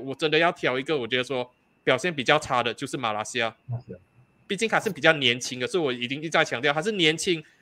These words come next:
Speaker 1: 没有经验，所以他打得比较差是可以理解的。可是现在现阶段曼联去抢前四的话，你并不能够太过容许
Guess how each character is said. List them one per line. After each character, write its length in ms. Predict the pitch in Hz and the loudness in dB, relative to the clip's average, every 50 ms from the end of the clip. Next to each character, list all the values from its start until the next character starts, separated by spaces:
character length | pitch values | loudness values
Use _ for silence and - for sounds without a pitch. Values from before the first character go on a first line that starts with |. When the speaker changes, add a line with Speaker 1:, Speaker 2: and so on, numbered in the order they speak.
| _ | _
Speaker 1:
没 140 | - 180 208 | -2 2 4
有 100 | 196 156 | 4 4
经 240 | - - 160 147 160 | 2 0 -4 -2 0
验， 100 | 196 175 | 0 0
所 100 | - 208 | 2 0
以 60 | - | 0
他 80 | - - | 0 0
打 180 | - 131 120 | 0 2 2
得 80 | 139 165 | 2 2
比 120 | 139 120 | 2 2
较 120 | 123 139 147 | 4 4 4
差 220 | 147 - 151 123 | 4 2 0 -2
是 140 | 123 - - | -2 -4 -6
可 120 | - - | -4 0
以 100 | 170 131 | 0 0
理 180 | 113 113 113 123 | 0 0 -4 -4
解 240 | 123 - 120 107 107 | -4 -2 -4 -2 -2
的。 120 | 110 110 - _ _ _ _ _ | -4 -8 -10 _ _ _ _ _
可 80 | - 139 | -6 -4
是 100 | - 214 | -2 -2
现 220 | 208 - 220 208 | 0 2 2 4
在 180 | 208 208 208 202 185 | 4 4 4 4 2
现 240 | - - 214 208 185 | 0 -2 -2 -2 0
阶 100 | 170 156 | 0 0
段 140 | 165 190 180 | 0 0 0
曼 140 | 185 175 | 0 0
联 120 | 156 139 143 - | 0 0 -2 -2
去 140 | - - 190 | -4 -8 -8
抢 240 | 175 - 147 117 110 | -6 -4 -4 -4 -4
前 180 | - - 120 120 | -4 -4 -4 -4
四 180 | 120 - 151 | -4 -4 -4
的 120 | 139 127 127 | -4 -2 0
话， 180 | 156 156 160 156 - - _ _ _ _ | 0 -2 -2 -2 -6 -16 _ _ _ _
你 120 | - 131 135 _ _ _ _ - | -10 -10 -10 _ _ _ _ -2
并 200 | 233 233 208 190 | -2 -2 -2 -2
不 160 | - 226 208 | -2 -2 -2
能 200 | 160 143 131 127 | 0 0 -2 -2
够 200 | - 180 175 175 | -2 -2 -2 -2
太 200 | - - 190 180 | -2 0 0 0
过 160 | 175 - 185 | 0 0 -2
容 200 | 147 131 123 123 | 0 -2 -2 -4
许 180 | - 127 110 | -4 -8 -8